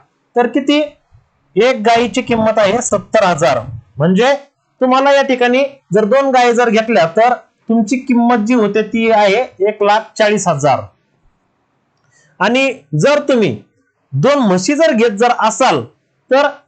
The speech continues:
म्हशीची किंमत आहे ऐंशी हजार रुपये, म्हणजेच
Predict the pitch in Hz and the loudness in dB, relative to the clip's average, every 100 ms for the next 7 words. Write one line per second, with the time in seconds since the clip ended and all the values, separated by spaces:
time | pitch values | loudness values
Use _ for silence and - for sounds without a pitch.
0 | _ 151 196 196 294 311 269 254 240 240 | _ -2 0 0 -2 -2 -2 0 0 0
1 | 226 226 269 _ _ 196 254 269 285 202 | 2 0 -4 _ _ -2 0 2 2 2
2 | 180 190 165 147 120 110 _ _ 156 190 | 2 2 0 -2 -4 -4 _ _ -4 0
3 | 254 269 | 0 -2